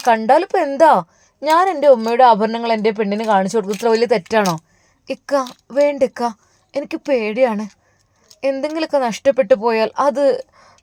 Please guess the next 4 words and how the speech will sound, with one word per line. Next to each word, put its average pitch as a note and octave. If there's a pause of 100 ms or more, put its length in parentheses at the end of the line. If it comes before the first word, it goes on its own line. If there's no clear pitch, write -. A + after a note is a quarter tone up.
(120)
നമുക്കെതിരെയും C4+
ഒരു B3+
വല്ലാത്തൊരു, A#3+ (1160)
എൻ്റെ C4